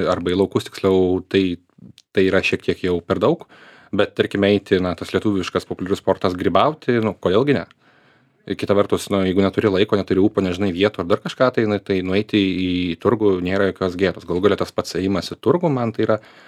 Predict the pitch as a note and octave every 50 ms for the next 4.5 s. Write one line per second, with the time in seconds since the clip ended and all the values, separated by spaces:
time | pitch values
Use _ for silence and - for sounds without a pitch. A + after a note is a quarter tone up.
0 | - - _ - G2+ G2+ G2 F#2+ F#2 - - - - F#2+ F2+ G2 A2 A2 G#2 F#2
1 | - E2+ - - F#2 F#2 F2+ F2 E2+ E2+ F2 E2+ E2+ E2 - _ _ _ _ _
2 | _ _ _ _ _ _ _ _ _ _ _ _ _ - F2 E2+ D#2+ - - G#2
3 | G2+ - G2+ - - - - - E2+ - - F2+ F2 F2 F2 G#2 G#2 F#2 F2+ F#2+
4 | G2 - - F#2+ F2+ E2+ - - G2 -